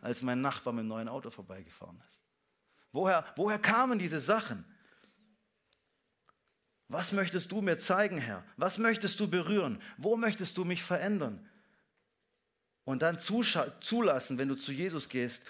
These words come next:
dass er mit dir diese Sachen anschaut. Dass er mit dir diese Sachen angeht und dass er tatsächlich an dir arbeiten darf. Umstände ändern dich nicht.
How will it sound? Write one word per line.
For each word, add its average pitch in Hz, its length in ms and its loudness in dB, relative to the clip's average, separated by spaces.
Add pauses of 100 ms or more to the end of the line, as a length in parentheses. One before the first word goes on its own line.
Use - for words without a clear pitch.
(160)
dass 117 200 -6
er 135 180 0
mit 170 280 -2
dir 135 140 -2
diese 104 220 -6
Sachen 104 280 -8
anschaut. - 520 -12 (420)
Dass 127 200 0
er 135 140 2
mit 180 280 2
dir 160 160 0
diese 131 220 -2
Sachen 123 320 -4
angeht 123 420 -8 (260)
und 113 140 -2
dass 113 140 0
er 120 100 -8
tatsächlich 113 520 -8
an 98 80 -10
dir 92 140 -10
arbeiten 87 400 -12
darf. 95 240 -12 (3000)
Umstände 156 640 2
ändern 151 300 0
dich 107 160 -6
nicht. 92 300 -12